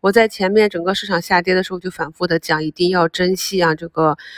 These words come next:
科，科创板指在一千点以下的机会啊。坚持连贯的听我节目的朋友，就能够感受到市场呢，再去验证一个个啊，我们预判的情况。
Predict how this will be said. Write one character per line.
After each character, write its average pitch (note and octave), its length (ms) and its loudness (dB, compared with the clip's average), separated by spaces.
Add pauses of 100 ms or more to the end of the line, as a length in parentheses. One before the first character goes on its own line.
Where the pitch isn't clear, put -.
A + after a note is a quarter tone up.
(160)
科， - 120 0
科 G#3+ 120 -4
创 G3+ 200 0
板 F3 240 0
指 F#3+ 140 -6
在 F3 140 0
一 F#3 80 -2
千 G3 340 -4
点 E3+ 340 0
以 E3 80 0
下 F#3+ 300 0
的 D#3 160 -4
机 G#3+ 240 -2
会 A#3 240 2
啊。 D#3 200 -2 (200)
坚 B3+ 320 0
持 F3+ 580 -4
连 E3+ 360 -2
贯 A#3 260 4
的 E3 140 -2
听 - 280 -8
我 E3 200 -4
节 D#3+ 240 -12
目 F3+ 160 -16
的 D#3+ 120 -12
朋 D#3+ 300 -12
友， E3 260 -6 (240)
就 F3+ 80 -6
能 E3+ 160 -12
够 F3+ 140 -2
感 C#3+ 240 -4
受 F3 180 -10
到 E3 280 0
市 - 260 -6
场 - 340 -4
呢， - 220 -20
再 E3+ 220 2
去 F3 380 -4
验 F3 300 0
证 F3+ 240 2 (440)
一 F#3 100 0
个 A#3 180 6
个 A3 160 4
啊， E3+ 140 2
我 D#3 140 -4
们 D#3 200 0
预 F3 100 -4
判 E3+ 260 -2
的 F3+ 80 -4
情 - 180 -10
况。 D#3 320 -2